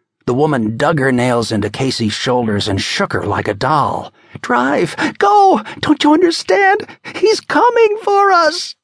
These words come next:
Casey grabbed her gun off the passenger seat and wheeled around to confront her. "What's going on? Who are you?" The woman shrank into the back seat and cowered with her hands in front of her face. "Oh, my God, you're with him?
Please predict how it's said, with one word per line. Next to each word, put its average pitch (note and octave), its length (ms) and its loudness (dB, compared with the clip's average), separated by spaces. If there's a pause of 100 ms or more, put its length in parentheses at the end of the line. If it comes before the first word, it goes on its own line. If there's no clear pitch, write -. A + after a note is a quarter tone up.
(600)
Casey C3 340 -4
grabbed A2 380 -2
her G#2+ 80 -2
gun G#2+ 240 -2
off G2 120 -2
the G#2 100 -6
passenger G#2+ 520 -4
seat A2 260 -4
and G2+ 200 -2
wheeled F3 280 0
around C3 300 0
to A2 80 -2
confront G2 440 -4
her. - 160 -6 (200)
"What's A#3 160 0
going E3+ 260 0
on? A2 220 -2 (240)
Who D4+ 140 4
are C4+ 160 4
you?" C3+ 360 -2 (1160)
The A#2 80 0
woman A2 340 0
shrank A#2+ 500 -2
into G2 160 -2
the F#2 120 -4
back F#2 260 -2
seat G#2 300 -4
and G2+ 180 -2
cowered G#2+ 560 0
with F2 160 -2
her F#2+ 120 0
hands A2 440 -2
in F#2 120 -4
front G#2 220 -2
of F#2 100 -4
her F#2 100 -4
face. F#2 500 -4 (220)
"Oh, A#3 200 2
my B3+ 220 2
God, C4 480 2
you're C#4 180 2
with D4 400 2
him? F#4+ 220 4